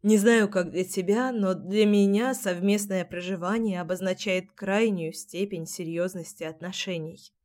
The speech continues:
Знаю, что глупо, что я на такое надеялась.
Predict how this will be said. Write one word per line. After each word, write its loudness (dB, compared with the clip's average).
Знаю, 4
что -6
глупо, -2
что -8
я 2
на -4
такое -2
надеялась. -2